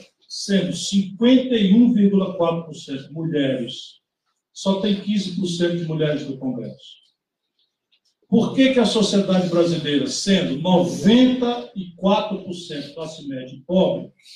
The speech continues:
o Congresso tem setenta e quatro por cento de rico? É a mesma razão. Por que que o Congresso brasileiro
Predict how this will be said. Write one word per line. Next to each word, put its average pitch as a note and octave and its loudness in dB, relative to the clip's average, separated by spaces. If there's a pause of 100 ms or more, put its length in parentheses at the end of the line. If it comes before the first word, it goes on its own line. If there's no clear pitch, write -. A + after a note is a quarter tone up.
(400)
o F3 -14
Congresso F3 -2
tem F3 -2
setenta G3 -2
e F3+ -2
quatro E3 -4
por C#3+ -14
cento D#3 -8
de C#3+ -4
rico? B2+ -2 (3000)
É G#3+ -2
a A3 2
mesma A3+ 8
razão. G#3 2
Por G3 -2
que - -12
que A#3 -14
o - -14
Congresso G3+ -4
brasileiro F3 0